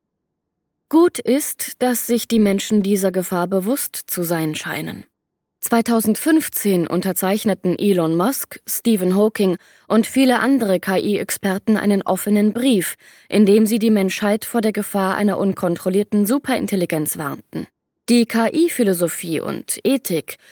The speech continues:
gehört zu den derzeit am schnellsten wachsenden Disziplinen wissenschaftlicher Forschung. Wir dürfen nie vergessen, dass Maschinen einzig den Zweck haben,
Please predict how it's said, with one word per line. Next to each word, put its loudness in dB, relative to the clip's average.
gehört 2
zu -2
den 2
derzeit -2
am 0
schnellsten 0
wachsenden 0
Disziplinen -2
wissenschaftlicher -4
Forschung. -6
Wir 2
dürfen 2
nie 4
vergessen, -2
dass -6
Maschinen 2
einzig -2
den 0
Zweck -4
haben, 2